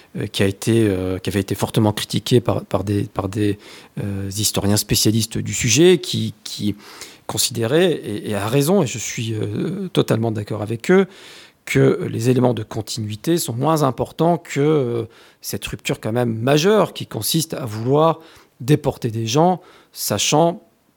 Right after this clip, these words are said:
pertinemment que probablement ils vont mourir, ce qui est quand même la politique de Vichy, ce qui n'est pas la même chose que la République. N'empêche que ce n'est pas une aberration pour les policiers en juillet quarante-deux d'aller arrêter des Juifs étrangers.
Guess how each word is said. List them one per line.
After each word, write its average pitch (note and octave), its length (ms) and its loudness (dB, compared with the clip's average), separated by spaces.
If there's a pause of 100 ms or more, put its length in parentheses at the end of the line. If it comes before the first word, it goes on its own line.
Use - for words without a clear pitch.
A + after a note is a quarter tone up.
(140)
pertinemment C3 560 0
que E3 120 -6
probablement B2 420 2
ils D3 40 4
vont B2+ 140 -2
mourir, E3+ 420 2
ce - 100 -14
qui - 120 -20
est - 40 -20
quand A#2+ 60 -2
même D3+ 140 4
la D3+ 80 4
politique B2+ 260 -4
de B2 80 -2
Vichy, D3 320 0
ce - 120 -12
qui - 80 -8
n'est - 60 -16
pas D3+ 140 4
la C#3+ 80 4
même B2+ 140 0
chose D3+ 340 0
que D3 120 0
la C#3 120 4
République. A#2 460 -8
N'empêche F#3+ 440 2
que F#3+ 300 2 (640)
ce - 360 -10
n'est G#2+ 100 -8
pas A3+ 200 2
une G3+ 140 6
aberration B2+ 580 2
pour - 160 -4
les A#2+ 80 -6
policiers A2+ 400 -4
en D3 60 2
juillet A#2+ 180 -4
quarante-deux A#2+ 300 0
d'aller F3 180 4
arrêter D3 240 2
des C#3 120 0
Juifs B2 200 -6
étrangers. A#2+ 400 -8